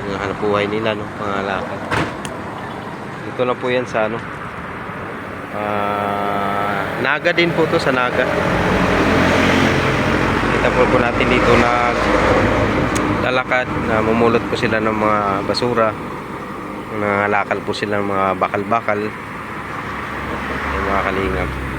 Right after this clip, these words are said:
talagang hindi magsisikap,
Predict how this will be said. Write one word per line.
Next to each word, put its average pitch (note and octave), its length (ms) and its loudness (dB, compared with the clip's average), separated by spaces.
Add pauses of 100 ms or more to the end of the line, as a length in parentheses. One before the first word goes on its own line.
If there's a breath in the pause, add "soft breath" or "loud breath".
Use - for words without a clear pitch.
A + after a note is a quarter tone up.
(140)
talagang G2 500 0 (1800)
hindi G#2+ 200 -2
magsisikap, B2 640 0